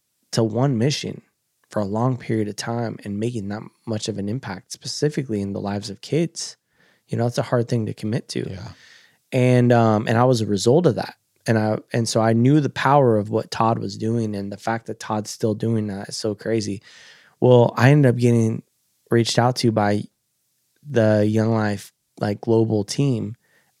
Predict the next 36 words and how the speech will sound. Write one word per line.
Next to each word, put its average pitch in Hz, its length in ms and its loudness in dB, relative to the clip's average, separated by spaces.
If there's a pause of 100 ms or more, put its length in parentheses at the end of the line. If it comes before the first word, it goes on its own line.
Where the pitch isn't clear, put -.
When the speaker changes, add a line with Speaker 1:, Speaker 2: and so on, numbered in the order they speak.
(120)
Speaker 1:
and 117 160 4
they 110 100 6
asked 110 320 2
me 113 120 0
to 110 100 -2
speak - 420 -2
at 110 140 0
their 104 400 0 (160)
Young 110 260 0
Life, 107 500 -6 (1400)
uh, 104 280 0
all 117 220 2
staff 98 320 -2
conference - 520 -10
that 107 160 -4
they 113 120 2
only 110 200 2
do 110 220 4
every 104 200 -2
four 107 260 0
years 101 340 -2
at 104 180 -6
Disney 104 300 -4
World 101 320 -8
Resort. 101 400 -6 (1200)
And 127 140 6
it's 123 160 2
where 123 120 8
the, 120 160 2 (120)
every 127 260 6
Young 120 280 6
Life 107 160 0
staff 110 380 0
gets 113 220 -4
together 107 420 0
and, 104 240 -6